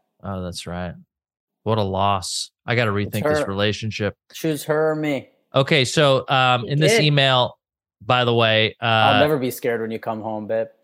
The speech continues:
Speaker 1: <laughs> she, she says, um, she wanted to stay anonymous, right? Remember we read that email and
Speaker 3: Yeah.
Speaker 1: she wanted to stay anonymous. We got an email from her two days ago. She says, "Good to know that when someone asks for something to be anonymous, that you don't keep it anonymous.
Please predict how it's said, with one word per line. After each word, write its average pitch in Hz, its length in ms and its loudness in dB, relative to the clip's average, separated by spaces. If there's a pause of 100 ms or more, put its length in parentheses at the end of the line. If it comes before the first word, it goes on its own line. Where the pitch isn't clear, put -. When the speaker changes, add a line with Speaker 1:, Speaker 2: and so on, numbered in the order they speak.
(140)
Speaker 1:
<laughs> - 560 -14
she, - 260 -8 (1120)
she 139 320 -4
says, 139 520 0 (200)
um, 127 220 2
she - 120 -4
wanted 165 200 4
to 151 40 2
stay 160 240 2
anonymous, 151 720 0
right? 117 200 2
Remember 123 340 0
we 120 140 2
read 117 200 2
that 113 140 2
email 117 320 2
and - 80 6
Speaker 3:
Yeah. 120 160 2
Speaker 1:
she 113 60 -4
wanted 107 200 0
to 101 80 -2
stay 110 200 -2
anonymous. 98 420 -4 (520)
We 135 100 0
got 170 160 4
an 156 80 0
email 143 320 4
from 120 280 -2
her 113 280 2
two 117 140 -2
days 101 240 0
ago. 95 220 -2
She 110 140 -10
says, 104 280 -2
"Good 151 220 0
to 151 80 2
know 147 200 2
that 131 160 2
when 120 160 -2
someone 139 300 0
asks 123 340 -2
for 123 140 -4
something 110 400 -2
to 104 60 -4
be 107 180 0
anonymous, 104 800 0
that 104 180 -2
you 110 80 -4
don't 110 280 0
keep - 220 -4
it 98 100 -4
anonymous. 92 760 -2